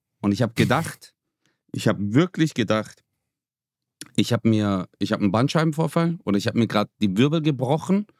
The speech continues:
oder da ist wirklich was kaputt gegangen. Ich hab mir so reingefahren,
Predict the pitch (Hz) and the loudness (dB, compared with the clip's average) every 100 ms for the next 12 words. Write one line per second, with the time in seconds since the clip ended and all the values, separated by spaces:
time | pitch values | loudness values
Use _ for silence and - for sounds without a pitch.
0 | _ _ - 113 110 127 117 135 139 123 | _ _ -2 0 2 0 0 0 0 -2
1 | 120 - 104 120 - 90 80 78 _ _ | -2 -2 -2 -2 0 0 0 -2 _ _
2 | _ _ - 107 127 113 - 123 143 - | _ _ -4 0 0 -2 -2 0 0 2
3 | 170 156 175 185 156 113 123 | 0 2 0 0 0 0 -2